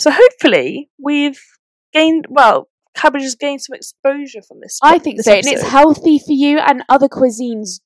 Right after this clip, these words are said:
Speaker 2: do use it a lot more than we do. I think we use it more as a side, but
Speaker 1: Yeah, I think that's the
Speaker 2: exactly,
Speaker 1: case,
Speaker 2: other,
Speaker 1: isn't it?
Speaker 2: you know, Asian and Eastern European cuisines use it a lot more in their day-to-day
Speaker 1: Mm.
Speaker 2: cooking and as a main meal, whereas we have it just as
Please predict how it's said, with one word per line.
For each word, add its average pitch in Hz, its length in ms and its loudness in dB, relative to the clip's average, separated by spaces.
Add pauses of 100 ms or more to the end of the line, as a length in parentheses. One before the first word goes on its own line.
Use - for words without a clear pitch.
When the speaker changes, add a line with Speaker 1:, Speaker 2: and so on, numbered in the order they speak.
(120)
Speaker 2:
do 214 520 -4 (100)
use 208 340 -10
it 202 120 -2
a 196 100 -2
lot 196 360 0
more 196 280 -10
than 196 260 -14
we 202 220 -12
do. 202 140 -4
I 202 100 0
think 214 220 -10
we 214 120 -8
use 196 340 -10
it - 80 -10
more 190 140 -4
as 190 80 -6
a 190 60 -8
side, 196 440 0
but 190 260 -2 (120)
Speaker 1:
Yeah, 202 440 4
I 208 60 -2
think 214 220 -8
that's 202 160 0
the 202 60 2
Speaker 2:
exactly, 202 240 0
Speaker 1:
case, 214 160 4
Speaker 2:
other, 214 160 4 (140)
Speaker 1:
isn't 190 120 2
it? - 60 -12
Speaker 2:
you 208 140 -4
know, 196 140 -2 (140)
Asian 202 680 -4
and 196 360 -4 (100)
Eastern 202 340 -12
European 190 480 -10
cuisines 185 680 -14
use 190 280 -14
it 196 100 -8
a - 80 -8
lot 185 300 -6
more 190 280 -8
in 185 100 -14
their 190 180 -6
day-to-day 196 540 -8
Speaker 1:
Mm. 208 100 -14
Speaker 2:
cooking 185 300 -10
and - 120 -18 (100)
as 196 240 -4
a 208 60 -6
main 202 360 -6
meal, 214 240 2
whereas 202 280 0
we 185 200 -14
have 185 140 -10
it - 140 -12
just - 200 -18
as 185 240 -18